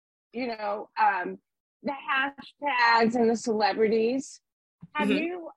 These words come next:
Speaker 1: um, had conversations with them? And, you know, um, you know, their voices, they help, I think, probably more than anybody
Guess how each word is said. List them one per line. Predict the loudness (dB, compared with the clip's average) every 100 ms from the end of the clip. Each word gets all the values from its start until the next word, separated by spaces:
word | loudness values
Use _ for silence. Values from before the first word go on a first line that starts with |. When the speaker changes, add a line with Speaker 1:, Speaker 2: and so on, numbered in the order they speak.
| -2
Speaker 1:
um, | -2 -2
had | -4 -2 -6
conversations | -4 -2 0 0 0 0 -4 -6 -6
with | -6
them? | -6 -8 -4 -6 -6 _ -4
And, | 0 2 0 -4 -8 _ _ -4
you | -2 0
know, | -2 -2 -4 -6 -16 -20 -20 _ 2
um, | 4 6 2 -2 -10 -14 _ _ _ _ -10 -2 0 -2 -2
you | 2
know, | 2 0 0
their | 4 6 6
voices, | 4 4 4 2 0 -2 -4 -8 -20 _ -4
they | 0 2 0
help, | -2 0 0 -2 0
I | 2
think, | 2 0 -4
probably | -2 0 2
more | 2 2
than | 2 -2
anybody | -2 -2 -2 -4 -6 -10